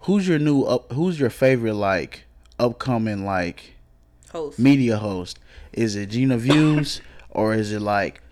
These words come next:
Speaker 1: another female that's in L A
Speaker 2: Oh,
Speaker 1: in y'all same
Speaker 2: I would
Speaker 1: city?"
Speaker 2: say, 'cause
Speaker 1: And
Speaker 2: I was
Speaker 1: then,
Speaker 2: about to say another artist.
Speaker 1: and then,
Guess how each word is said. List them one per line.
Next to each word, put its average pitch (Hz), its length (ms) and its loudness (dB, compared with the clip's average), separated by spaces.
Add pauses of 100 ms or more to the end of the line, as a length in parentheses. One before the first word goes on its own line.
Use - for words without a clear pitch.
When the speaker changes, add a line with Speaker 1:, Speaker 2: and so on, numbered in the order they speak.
Speaker 1:
another 117 340 0
female 131 480 0
that's 110 200 -4
in 135 260 2
L 131 280 4
A 120 320 4 (260)
Speaker 2:
Oh, 135 140 -8
Speaker 1:
in 120 100 2
y'all 127 180 6
same 156 280 2
Speaker 2:
I - 20 4
would 143 80 0
Speaker 1:
city?" 175 280 4
Speaker 2:
say, 143 300 -4
'cause - 140 -8
Speaker 1:
And - 20 0
Speaker 2:
I - 40 6
was 156 80 4
Speaker 1:
then, 170 100 8
Speaker 2:
about - 80 2
to 165 40 -12
say 156 200 -4
another 160 300 -6
artist. 147 220 -4
Speaker 1:
and 147 160 0
then, 170 460 2